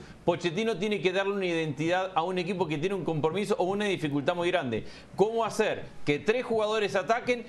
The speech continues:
y ocho defiendan? Y depender del chispazo de esos tres, que son muy, pero muy, pero muy, pero muy buenos, pero que después no contribuyen en nada cuando los otros ocho juegan. Y eso es algo mucho más difícil de resolver, me parece.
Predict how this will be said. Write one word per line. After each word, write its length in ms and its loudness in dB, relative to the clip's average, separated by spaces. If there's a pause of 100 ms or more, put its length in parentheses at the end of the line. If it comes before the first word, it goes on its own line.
(140)
y 200 2
ocho 320 2
defiendan? 640 -2 (180)
Y 140 2
depender 560 2
del 200 0
chispazo 500 2
de 80 2
esos 200 0
tres, 220 4
que 100 -2
son 260 0
muy, 220 2
pero 240 0
muy, 200 0
pero 240 0
muy, 180 0
pero 200 0
muy 140 0
buenos, 480 0 (260)
pero 200 4
que 60 4
después 260 2
no 120 2
contribuyen 580 0
en 100 -2
nada 260 2
cuando 220 0
los 180 0
otros 300 0
ocho 320 0
juegan. 340 2 (240)
Y 160 0
eso 220 0
es 140 -2
algo 420 0 (140)
mucho 360 0
más 160 0
difícil 460 -2
de 60 4
resolver, 500 0
me 120 0
parece. 320 0